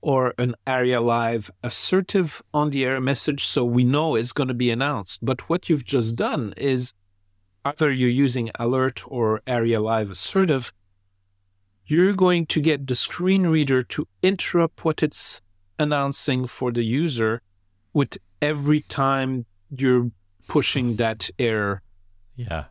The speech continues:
Speaker 1: out. So basically, you're starting to write Nathan, right?
Speaker 2: Yeah. Oh,
Speaker 1: And,
Speaker 2: dear.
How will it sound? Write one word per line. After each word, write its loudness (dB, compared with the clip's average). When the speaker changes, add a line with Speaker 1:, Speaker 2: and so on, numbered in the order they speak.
Speaker 1:
out. -2
So 0
basically, 0
you're 2
starting -2
to -2
write 0
Nathan, -2
right? -4
Speaker 2:
Yeah. 2
Oh, -2
Speaker 1:
And, 2
Speaker 2:
dear. -4